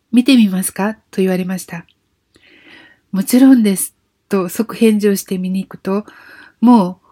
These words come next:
う思った以上でした。広くて収納だらけで、主人の仕事部屋になりそうなところは広くて、子供がどんなに騒いでテレビを見ていても、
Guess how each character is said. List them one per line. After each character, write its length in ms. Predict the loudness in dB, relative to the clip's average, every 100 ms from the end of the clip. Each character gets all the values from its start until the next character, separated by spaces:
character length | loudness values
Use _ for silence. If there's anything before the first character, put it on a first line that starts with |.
| _ -6
う 40 |
思 200 | 0 0
っ 40 |
た 180 | 0 -2
以 100 | -4
上 200 | -2 -2
で 100 | -4
し 100 | -8
た。 220 | -12 -18 _ _ _ _ _ _ _ _ _ _
広 300 | 0 0 0
く 80 | -6
て 340 | -8 -8 -10 _ _ _
収 340 | -12 -2 0 2
納 180 | 0
だ 140 | 0 0
ら 100 | 0
け 160 | -4
で、 260 | -12 -12 -16 _ _ _ _ _ _
主 220 | -6 -2
人 280 | 2 2 2
の 300 | 0 -2 -4
仕 180 | -10 -4
事 240 | -2 -2 0
部 80 |
屋 120 | 0 0
に 120 | 0
な 100 | 2
り 100 | 2
そ 140 | 2
う 40 | 0
な 120 | 0
と 100 | -6
こ 140 | -10
ろ 100 | -10
は 140 | -8 -8
広 320 | -2 0 0
く 80 | -4
て、 300 | -12 -12 -14 _ _ _ _ _ _ _ _ _
子 140 | -2 0
供 240 | 2 2
が 240 | 4 4 4
ど 180 | 4
ん 40 | 6
な 100 | 6
に 60 |
騒 340 | 4 0 0 -2
い 40 |
で 120 | -4
テ 120 | -2 0
レ 120 | 0
ビ 140 | -2
を 60 | -8
見 100 | -8
て 120 | -8
い 80 | -10
て 140 | -10
も、 340 | -6 -4 -4